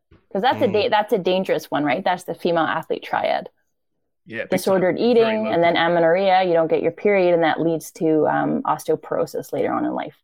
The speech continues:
Speaker 2: Well, Amy, you also, you were a long distance or middle distance runner.
Speaker 1: Yep.
Speaker 2: I had at least three friends running track up to seventeen years old who were in the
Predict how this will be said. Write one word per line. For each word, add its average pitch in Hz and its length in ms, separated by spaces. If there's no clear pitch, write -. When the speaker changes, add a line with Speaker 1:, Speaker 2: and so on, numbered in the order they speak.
Speaker 2:
Well, 113 160
Amy, 127 260
you 135 200
also, 117 560
you 117 260
were 110 600
a 113 80
long 107 240
distance 104 400
or 101 100
middle 107 220
distance 101 400
runner. 101 360
Speaker 1:
Yep. 202 300
Speaker 2:
I 117 240
had 110 640
at 107 180
least 113 640
three 107 360
friends 98 800
running 98 420
track 98 680
up 104 140
to - 80
seventeen 98 500
years 92 240
old 90 360
who 110 140
were 101 340
in 101 320
the 92 160